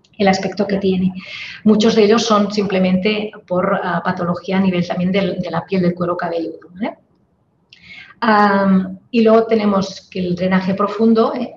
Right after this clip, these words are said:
está sobre todo más centrado en lo que es la mucosa de vía aerodigestiva superior y de laringe. Bueno,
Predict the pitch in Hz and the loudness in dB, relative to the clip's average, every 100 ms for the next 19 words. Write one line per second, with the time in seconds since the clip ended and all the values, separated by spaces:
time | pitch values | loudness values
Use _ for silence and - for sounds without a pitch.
0 | _ - 185 - 185 190 185 180 185 190 | _ -10 -8 -4 -2 -2 -4 -6 -4 -4
1 | 185 - 196 190 180 214 196 180 185 175 | -6 -10 -10 -6 -2 -2 -2 -4 -4 -4
2 | 180 170 180 175 175 175 165 - 160 165 | -4 -4 -8 -6 -4 -4 -4 -10 -14 -14
3 | 165 220 - 190 190 - - 156 165 - | -12 -10 -10 -6 -8 -8 -16 -14 -14 -14
4 | 185 170 - - - - - _ _ _ | -16 -14 -16 -18 -20 -20 -20 _ _ _
5 | _ _ _ _ _ _ _ _ _ _ | _ _ _ _ _ _ _ _ _ _
6 | - - - | -20 -12 -8